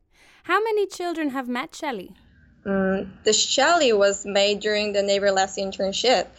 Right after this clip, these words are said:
Speaker 2: s-, and the Shelly met children in one session of monthly events held by Neighbor Labs. So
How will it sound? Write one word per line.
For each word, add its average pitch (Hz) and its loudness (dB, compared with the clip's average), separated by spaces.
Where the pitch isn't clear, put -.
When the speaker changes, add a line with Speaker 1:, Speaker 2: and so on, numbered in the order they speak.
Speaker 2:
s-, - -6
and 214 0
the 208 0
Shelly 233 0
met 214 -2
children 311 0
in 226 -2
one 269 2
session 214 -2
of 196 0
monthly 214 0
events 233 0
held 220 -2
by 196 2
Neighbor 196 2
Labs. - -4
So 196 0